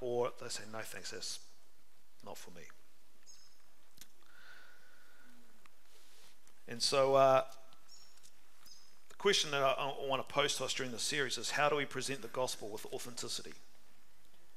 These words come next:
How do we do this with genuinity, or how do we do this being real? And, um, there are people out there who are wanting not the world.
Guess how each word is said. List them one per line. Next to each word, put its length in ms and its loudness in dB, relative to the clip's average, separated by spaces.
How 140 6
do 80 6
we 120 0
do 240 0
this 260 -2
with 220 -4
genuinity, 760 0
or 340 -2
how 140 2
do 60 4
we 80 0
do 140 -4
this 160 -4
being 380 -4
real? 300 -2
And, 220 -4
um, 340 2
there 140 6
are 80 8
people 500 -2
out 220 6
there 300 0
who 140 0
are 140 2
wanting 540 -2
not 200 -2
the 60 -2
world. 380 -2